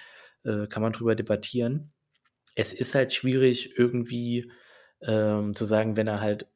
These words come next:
keine Ahnung, er könnte natürlich Gewalt hier unter homosexuellen Männern machen, da hätten sie wieder ein anderes Problem. Also wenn er als Mann gegen hier, gegen einen Mann, also der einen Mann umbringt, mit dem er gerade Sex hatte oder so,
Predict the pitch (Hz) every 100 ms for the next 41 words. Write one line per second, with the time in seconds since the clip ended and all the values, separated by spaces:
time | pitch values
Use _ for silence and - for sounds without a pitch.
0 | _ _ _ - - 110 110 107 - 107
1 | 110 - 107 107 - - 98 98 101 -
2 | - 110 104 110 107 104 110 117 113 -
3 | 110 110 117 135 117 101 - 101 101 104
4 | 113 117 123 135 147 202 151 110 - 98
5 | 92 87 90 101 104 107 104 117 131 -
6 | 104 113 110 139 123 110 110 107 107 107
7 | 104 - - - - - 110 110 107 107
8 | 113 143 - - _ _ _ _ - 120
9 | 113 113 107 107 104 131 139 139 139 135
10 | 131 131 131 120 127 - 131 - 131 139
11 | 123 123 123 131 -